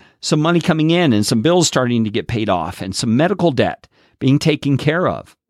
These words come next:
once you begin seeing a, an emergency fund come into being that never was there before,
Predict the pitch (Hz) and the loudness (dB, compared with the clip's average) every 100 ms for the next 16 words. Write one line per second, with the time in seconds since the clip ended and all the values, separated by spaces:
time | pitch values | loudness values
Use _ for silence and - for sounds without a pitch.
0 | - - 139 135 156 151 156 - 170 143 | -8 2 2 4 2 2 0 0 -2 -2
1 | - - - 156 151 185 202 185 - 156 | -6 -10 0 2 4 2 2 0 0 -2
2 | 151 123 104 _ _ - 156 156 139 131 | 0 0 0 _ _ -2 2 4 2 2
3 | 107 156 143 101 107 113 135 135 151 135 | 2 2 2 2 2 0 0 0 2 0
4 | 127 120 160 185 131 113 107 107 101 165 | 0 0 2 2 0 0 0 -2 -6 -6
5 | 175 120 - | -6 -10 -14